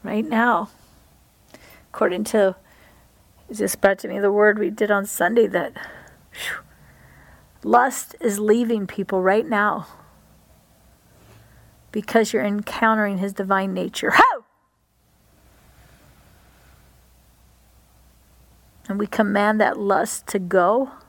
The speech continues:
to never come back, to go to the pit in Jesus' name.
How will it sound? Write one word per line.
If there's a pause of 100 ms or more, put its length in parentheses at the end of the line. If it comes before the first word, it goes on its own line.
(1000)
to
never
come
back, (580)
to
go
to
the
pit
in
Jesus'
name.